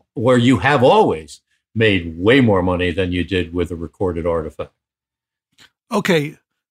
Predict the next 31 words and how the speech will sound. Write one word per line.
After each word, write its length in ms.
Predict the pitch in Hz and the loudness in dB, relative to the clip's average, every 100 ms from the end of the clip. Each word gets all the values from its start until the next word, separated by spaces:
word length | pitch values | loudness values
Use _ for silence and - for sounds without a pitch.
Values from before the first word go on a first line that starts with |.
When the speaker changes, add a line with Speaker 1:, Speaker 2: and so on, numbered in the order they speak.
| _ _ _ _ _ | _ _ _ _ _
Speaker 2:
We 180 | 180 262 | 2 2
grew 180 | 285 247 | 4 4
up 140 | 214 | 2
in 100 | 190 | 2
an 140 | 175 160 | 2 2
era 460 | 160 156 147 139 - _ _ | 2 2 0 -2 -10 _ _
where 640 | 160 165 165 160 156 147 156 | 2 4 4 4 4 2 0
music 400 | 160 220 208 165 | 4 4 4 0
drove 300 | 170 180 151 | 2 2 2
the 80 | 147 | -2
culture, 420 | - 165 - 160 | 0 0 0 -2
was 160 | 139 160 | 0 2
everything, 580 | 160 151 143 147 143 - - _ - | 2 2 0 -2 -2 -6 -16 _ 0
great 360 | 190 208 135 | 2 2 0
burst 460 | 156 196 180 - 220 | 2 2 2 -2 -6
of 280 | 185 151 - | -4 -4 -4
creativity 1120 | - 185 170 165 - 185 170 170 175 175 196 | -4 2 2 2 2 2 2 2 2 0 -2
and 140 | 160 147 | -4 -4
explosive 800 | - - 185 185 175 175 127 | -4 -4 0 0 2 -2 -2
market 440 | 131 165 160 165 131 | -2 0 0 -2 -4
share, 420 | - 170 156 147 - - _ - | -2 2 2 0 -4 -20 _ -6
just 280 | 135 226 - | 0 2 2
like 180 | 214 - | 0 0
there 120 | 180 | -2
subsequently 720 | - 220 170 - 208 190 170 | 0 -2 -2 -4 -2 0 0
was 580 | 151 147 170 165 147 - _ _ _ | 0 0 2 0 -2 -10 _ _ _
with 480 | 147 165 156 143 - _ _ _ _ | 2 4 4 0 -12 _ _ _ _
computers 880 | - 180 - 220 196 160 123 120 - | -2 -2 -2 0 2 2 -2 -8 -10
and 200 | 165 147 | -4 -2
the 200 | 151 151 | -2 0
internet. 520 | 170 160 147 127 110 | 0 0 -4 -6 -10